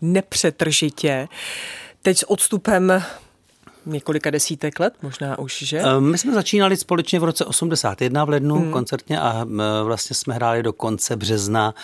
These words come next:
Speaker 2: osmdesát šest. Já jsem potom vlastně od června osmdesát šest už vlastně začal se svojí vlastní kapelou, no, solově.
Speaker 1: Tak a co se vám vybaví ze spolupráce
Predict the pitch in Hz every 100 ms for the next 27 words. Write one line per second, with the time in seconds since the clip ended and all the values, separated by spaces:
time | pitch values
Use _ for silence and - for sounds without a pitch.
0 | - - - 117 117 - 101 - 147 -
1 | 120 - 107 110 110 104 - 101 - 110
2 | 107 - - 101 - 101 - 104 - -
3 | - - - - - 110 101 113 95 104
4 | - 98 90 - 82 92 95 90 87 82
5 | 92 - - 87 87 90 92 _ _ -
6 | 127 - - 156 147 147 135 - - -
7 | - _ - 170 190 196 185 170 170 139
8 | 147 165 - 170 156 165 147 - 156 139